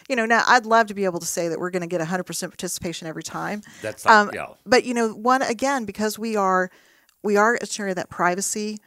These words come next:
Speaker 1: there is no big brother looking over your shoulder with it. Those are big differences for a lot of people that give them a sense of,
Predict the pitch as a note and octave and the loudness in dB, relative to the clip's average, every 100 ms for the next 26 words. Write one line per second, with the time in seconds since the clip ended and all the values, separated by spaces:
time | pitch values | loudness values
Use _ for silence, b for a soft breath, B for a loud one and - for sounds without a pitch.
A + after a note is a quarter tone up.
0 | b b G3 G#3 A#3 A3 F3+ E3+ F3 F3 | b b 0 2 2 -2 -4 -4 0 0
1 | F3 F3 - F#3 F3+ E3+ F3 E3 - E3 | 0 -4 -6 -6 -6 -8 -8 -8 -8 -8
2 | F#3 F#3 F#3+ A3 A#3 - F3+ G#3+ D4+ C4+ | -8 -6 -6 -6 -6 -8 -8 -6 -6 -8
3 | A3 G3+ A#3+ D4 - E3 - G3 F#3 F3 | -8 -8 -8 -8 -6 -6 -6 -6 -2 -2
4 | E3+ - - F#3 E3+ F3 F3+ F3+ F3 - | -2 -8 -8 -6 -4 -2 -2 -2 -6 -6
5 | E3+ E3 - D#3 D#3+ | -6 -6 -4 -4 -4